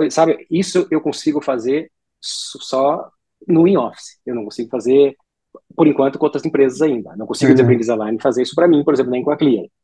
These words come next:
Speaker 1: Logo, logo já vai conseguir, mas por enquanto ainda não. Tá? Outra coisa que eu consigo fazer é individualizar o recorte do meu alinhador.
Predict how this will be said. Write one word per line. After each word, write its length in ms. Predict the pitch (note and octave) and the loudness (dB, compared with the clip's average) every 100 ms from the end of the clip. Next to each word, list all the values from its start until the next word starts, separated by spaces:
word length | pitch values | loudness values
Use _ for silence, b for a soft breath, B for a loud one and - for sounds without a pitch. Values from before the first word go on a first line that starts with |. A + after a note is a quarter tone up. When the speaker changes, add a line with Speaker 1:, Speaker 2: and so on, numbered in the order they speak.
| _ _ | _ _
Speaker 1:
Logo, 240 | B2 F3 A3 | 0 2 4
logo 220 | E3+ F#3 | 4 2
já 100 | G3 | 0
vai 160 | G3 F#3 | 0 0
conseguir, 340 | F#3+ B3+ C#3+ | -2 -6 -8
mas 160 | G#2 F#2+ | -8 -8
por 100 | A#2 | -8
enquanto 280 | G#2 F#2+ A#2+ | -8 -8 -4
ainda 120 | E3+ | -2
não. 240 | C4+ - _ b b b - | -4 -6 _ b b b -8
Tá? 140 | B2 | 0
Outra 240 | F3 F#3 F3 | 4 4 6
coisa 200 | F3+ E3+ | 4 4
que 60 | |
eu 40 | F3 | 0
consigo 360 | D#3+ - D#3 | -4 -4 -4
fazer 600 | - C3 G#2+ B2 D3+ C#3 - _ _ _ _ - | -2 -4 -4 -4 -2 -4 -8 _ _ _ _ -10
é 540 | B2+ C3 B2+ B2 A#2 _ _ _ _ _ _ | -6 -4 -4 -6 -8 _ _ _ _ _ _
individualizar 720 | F#3 F3 D#3+ D3+ D3+ D3 C3+ | 0 2 2 -2 0 0 0
o 40 | C#3+ | -2
recorte 480 | D#3 - F3 D3+ A#2+ | -4 -4 -4 -2 -4
do 80 | |
meu 120 | A#2+ A2+ | -4 -4
alinhador. 420 | A#2 A2 G#2+ | -4 -6 -6